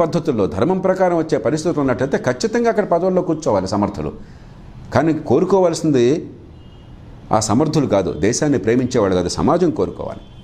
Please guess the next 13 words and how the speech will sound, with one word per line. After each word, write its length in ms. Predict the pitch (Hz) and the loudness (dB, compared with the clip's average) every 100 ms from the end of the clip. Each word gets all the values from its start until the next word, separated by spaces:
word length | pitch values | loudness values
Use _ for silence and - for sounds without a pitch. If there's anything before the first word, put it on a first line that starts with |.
| - - - - - - | -20 -20 -20 -20 -18 -2
పదవుల్లో 340 | 80 131 156 160 | 2 4 4 4
కూర్చున్నవాడు, 760 | 156 151 151 151 151 147 135 127 139 - - - | 2 0 2 2 2 2 2 2 -2 -10 -20 -6
తన 160 | - 147 | 0 2
కోసం 300 | 165 180 190 | 2 2 2
కూర్చున్నవాడు 420 | 175 170 180 165 156 | 0 0 0 2 0
ఎప్పుడు 160 | 175 | 0
దేశానికి 360 | 147 143 147 123 | 0 0 0 0
పనికిరాడు. 380 | 101 95 73 62 - - - - - - - | -2 -2 -6 -6 -14 -20 -20 -20 -20 -8 0
మంది 180 | 113 180 | 2 4
కోసం 280 | 196 202 190 | 2 0 2
కూర్చున్నవాడిని 480 | 175 180 180 180 143 | 0 0 0 2 2
మంది 200 | 107 165 | 2 0
పోషించుకోవాలి, 760 | 170 156 151 120 - 98 76 | 0 0 0 -6 -2 0 0